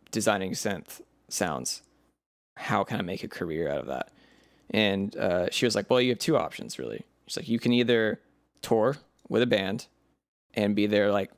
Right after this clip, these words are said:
on-stage programmer and, and, you know, like, the guy who's, or the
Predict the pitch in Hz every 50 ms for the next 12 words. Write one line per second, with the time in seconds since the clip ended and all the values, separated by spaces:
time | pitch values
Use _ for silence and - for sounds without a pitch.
0 | _ _ _ _ _ _ _ _ - 110 104 113 110 - 127 123 120 113 - -
1 | 120 110 107 107 101 101 107 113 120 117 104 104 - - 110 101 104 104 104 -
2 | - 104 101 95 92 95 98 92 - 110 104 101 95 92 92 104 104 87 90 -
3 | - - - _ _ _ _ _ _ _ _ _ _ _ - 98 92 87 85 82